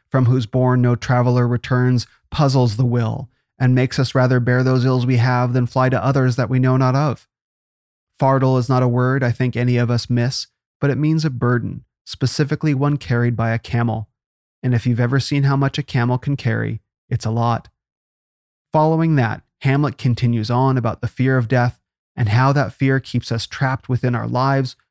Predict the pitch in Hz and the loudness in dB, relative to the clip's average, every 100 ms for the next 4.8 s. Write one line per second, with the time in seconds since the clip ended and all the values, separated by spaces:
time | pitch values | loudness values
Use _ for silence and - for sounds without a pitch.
0 | _ 147 - 156 131 127 131 117 117 117 | _ -4 0 0 0 0 -2 -2 -2 -2
1 | 120 - 123 113 117 113 - 117 110 117 | -2 -2 -2 -2 -2 -4 -4 -6 -4 -4
2 | 117 117 - _ _ _ _ _ 151 139 | -4 -6 -12 _ _ _ _ _ -4 -4
3 | 196 190 - 135 139 135 127 - - 147 | -2 -2 -2 0 0 0 -2 -6 -6 -2
4 | 139 127 104 - 107 107 95 - | 0 2 0 -4 -6 -6 -8 -12